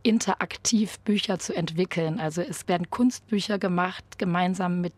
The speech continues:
Theaterleuten, mit Illustratoren und mit Literaten. Und das ist natürlich auch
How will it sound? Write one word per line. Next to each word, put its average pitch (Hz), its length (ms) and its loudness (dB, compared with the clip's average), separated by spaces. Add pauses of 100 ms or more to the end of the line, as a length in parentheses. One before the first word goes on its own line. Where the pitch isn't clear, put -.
Theaterleuten, 170 1200 0
mit 175 220 -2
Illustratoren 180 920 0 (480)
und 175 480 0
mit 175 380 -2
Literaten. 165 720 -2
Und 160 160 -6
das 180 180 -4
ist 190 160 -6
natürlich 185 460 -4
auch 175 200 0